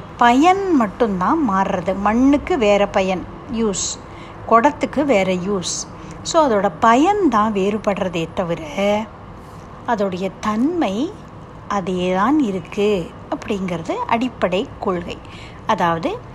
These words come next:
இல்லாத ஒரு பொருள் தோன்ற முடியாது, இருக்கிற ஒரு பொருள்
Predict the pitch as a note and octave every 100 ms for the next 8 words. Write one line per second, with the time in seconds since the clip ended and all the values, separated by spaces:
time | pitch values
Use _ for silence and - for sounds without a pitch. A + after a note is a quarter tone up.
0 | - - - F#3 A#3 C4+ D4+ E4+ E4+ F4+
1 | F#4 F#4 A4 D#4 A#3 - G#3+ F#3+ C4 F3+
2 | D4 E4 E4+ E4 A#3 F#3 E3+ E3+ D3+ -
3 | - - - - - - - - - -
4 | C4 F4 G#4 - - A4 G#4 C4+ A3 -
5 | G3+ B3+ B3 F3+